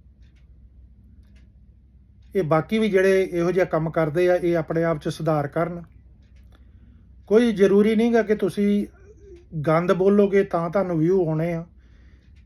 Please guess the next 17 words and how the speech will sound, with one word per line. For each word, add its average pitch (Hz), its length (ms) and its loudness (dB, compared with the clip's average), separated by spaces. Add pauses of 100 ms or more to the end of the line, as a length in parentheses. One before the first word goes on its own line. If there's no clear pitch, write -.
ਜਾਂ 170 340 0
ਆਪਣਾ 175 520 -2 (520)
ਅੰਗ 170 180 -4
ਪ੍ਰਦਰਸ਼ਨ 175 460 0
ਕਰੋਗੇ 180 400 0
ਤਾਂ 165 420 -2
ਵਿਊ 165 200 2 (100)
ਆਉਣੇ 156 280 -2
ਆ। 151 80 -8 (760)
ਤੁਸੀਂ 170 260 -2
ਚੰਗੀਆਂ 170 460 0
ਵੀਡੀਓ 196 340 2
ਪਾਓ, 175 400 0 (520)
ਧਾਰਮਿਕ 151 420 0
ਵੀਡੀਓ 175 340 0
ਵੀ 190 100 0
ਪਾਓ, 170 340 -2